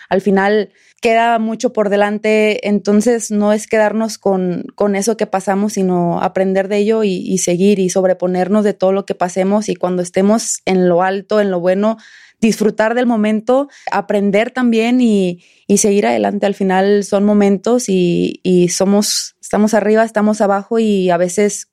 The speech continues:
en el fútbol se dice esta frase que a veces se aprende más perdiendo que ganando. Entonces,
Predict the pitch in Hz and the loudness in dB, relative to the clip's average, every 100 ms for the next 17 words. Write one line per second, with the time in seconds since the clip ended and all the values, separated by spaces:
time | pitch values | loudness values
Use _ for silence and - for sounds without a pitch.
0 | _ - 196 190 185 208 214 202 196 185 | _ 0 2 2 0 0 0 0 -2 0
1 | 202 208 190 180 _ _ _ - 196 214 | 0 2 0 -4 _ _ _ -6 -2 -2
2 | 208 202 196 208 208 190 180 175 170 _ | 0 -2 0 -2 0 2 4 2 -2 _
3 | - 196 202 208 202 - 202 196 190 202 | -4 -2 -2 -4 -6 -2 0 2 0 0
4 | 208 208 208 202 208 - 202 196 190 196 | 0 2 2 0 -2 -4 -2 -2 -2 -2
5 | 202 208 190 185 190 202 254 262 208 185 | 0 0 0 0 0 0 0 -2 -2 0
6 | 190 185 214 202 190 185 | 0 0 0 2 0 -2